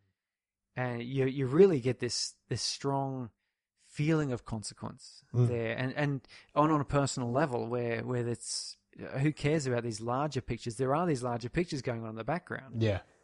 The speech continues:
Speaker 1: But then it brings it right home going, "Yeah, but even still, what really matters is the fact that these people here are, are just, they're, they're victims of this situation and they're suffering."
Speaker 2: Yes.
Speaker 1: It's, you know, you can,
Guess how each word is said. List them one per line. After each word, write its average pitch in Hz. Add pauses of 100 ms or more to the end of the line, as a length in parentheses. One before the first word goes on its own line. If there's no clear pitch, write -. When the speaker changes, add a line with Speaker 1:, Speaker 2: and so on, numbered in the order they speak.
Speaker 1:
But 135
then 139
it 127
brings 147
it 131
right 127
home 143
going, 123
"Yeah, 117
but 120
even 143
still, 123 (500)
what 135
really 131
matters 143
is 110
the 113
fact 127
that 120
these 117
people 180
here 113
are, 113 (140)
are 113
just, 120 (400)
they're, 127
they're 127
victims 127
of 113
this 120
situation 123
and 113
they're 110
suffering." 117 (160)
Speaker 2:
Yes. 110 (160)
Speaker 1:
It's, 120
you 131
know, 120
you 127
can, 117